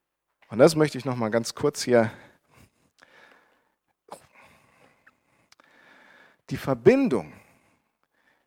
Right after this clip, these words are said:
die wir miteinander haben als Christen,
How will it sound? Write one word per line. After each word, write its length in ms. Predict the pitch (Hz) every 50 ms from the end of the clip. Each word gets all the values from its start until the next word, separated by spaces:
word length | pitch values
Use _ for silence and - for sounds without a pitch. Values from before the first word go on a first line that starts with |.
| _ _ _ _ _ _ _ _ _ _ _ _ _ _ _ _ _ -
die 220 | 123 120 117 117
wir 220 | 131 175 226 247
miteinander 800 | 226 214 208 196 175 160 170 170 160 165 170 160 156 139 - -
haben 320 | 110 104 104 92 104 107
als 320 | - 104 110 113 - - -
Christen, 500 | - - 95 - - - - - -